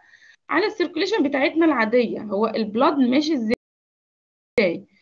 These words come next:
إحنا عندنا ال cardiovascular system بيتكون من حاجتين، ال heart اللي هي العضلة اللي بتضخ اللي هي شغالة بتعمل pumping، وعب-، وال blood vessels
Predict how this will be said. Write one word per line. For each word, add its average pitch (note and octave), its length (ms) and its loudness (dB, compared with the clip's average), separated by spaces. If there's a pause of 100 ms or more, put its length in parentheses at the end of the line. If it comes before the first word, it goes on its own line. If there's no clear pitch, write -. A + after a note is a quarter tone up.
(220)
إحنا A#3 200 0
عندنا B3+ 300 6
ال D#4+ 140 4
cardiovascular C#4+ 640 2
system F4+ 460 -4
بيتكون D#4 440 2
من C#4 120 2
حاجتين، A#3 600 -8 (320)
ال A#3 140 4
heart C#4 640 0
اللي G#3 120 -4
هي B3 80 2
العضلة A#3+ 540 2 (240)
اللي F#3+ 140 -6
بتضخ F#3+ 640 -6 (140)
اللي G3 100 -4
هي A#3 60 -2
شغالة G#3+ 300 -4
بتعمل C#4 400 0
pumping، A3 460 0 (400)
وعب-، C4+ 380 2
وال E4 560 0
blood C#4+ 300 0
vessels C4+ 480 -2